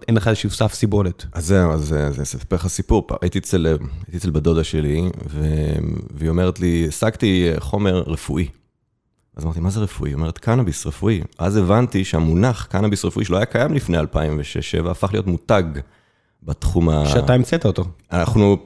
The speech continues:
Speaker 2: הקמנו את החברה, לא המצאנו את המותג, <laughs> אבל אנחנו הקמנו את החברה הראשונה שבאמת סיפקה את זה, היינו החברה היחידה שמספקת קנאביס רפואי בישראל, ואז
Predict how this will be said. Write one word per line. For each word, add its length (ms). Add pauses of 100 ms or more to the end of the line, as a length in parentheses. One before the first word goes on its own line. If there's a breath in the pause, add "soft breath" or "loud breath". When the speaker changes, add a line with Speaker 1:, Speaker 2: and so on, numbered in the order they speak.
Speaker 2:
הקמנו 240
את 60
החברה, 260
לא 60
המצאנו 220
את 60
המותג, 500
<laughs> 120
אבל 240 (340 loud breath)
אנחנו 260
הקמנו 200
את 40
החברה 240
הראשונה 340
שבאמת 260
סיפקה 380
את 60
זה, 120
היינו 180
החברה 240
היחידה 380
שמספקת 560
קנאביס 440
רפואי 320
בישראל, 480
ואז 400